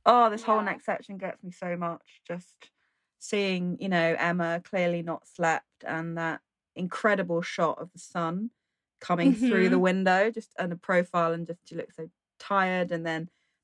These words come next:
Speaker 1: the way that they do it, and when she goes into the village to see Miss Bates, and just the absolute judgment from everyone, because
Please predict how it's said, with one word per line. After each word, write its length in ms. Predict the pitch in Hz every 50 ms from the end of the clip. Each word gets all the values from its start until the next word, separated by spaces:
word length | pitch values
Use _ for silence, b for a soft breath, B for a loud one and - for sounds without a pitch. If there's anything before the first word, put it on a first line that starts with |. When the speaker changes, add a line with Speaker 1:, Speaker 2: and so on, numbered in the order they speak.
| _
Speaker 1:
the 80 | - 185
way 240 | 180 185 190 185 180
that 120 | 180 - -
they 120 | 160 165
do 120 | 170 - 180
it, 140 | 175 170 135
and 100 | - 170
when 120 | 165 165
she 140 | 170 - 180
goes 280 | 175 175 170 165 170 180
into 260 | 170 170 170 - 175
the 80 | 170
village 400 | 165 170 165 165 165 160 156 -
to 80 | - -
see 160 | - - 175 170
Miss 160 | 160 160 -
Bates, 360 | - 156 156 151 147 - -
and 120 | - 170
just 240 | 170 170 156 160 - _ -
the 100 | - - -
absolute 540 | 311 277 - - - - 196 170 151 160 -
judgment 600 | - - 170 170 175 - - 160 147 143 143 - _
from 160 | - 160 147
everyone, 540 | - 151 151 - 160 151 143 131 123 139 165
because 280 | 180 220 - 254 233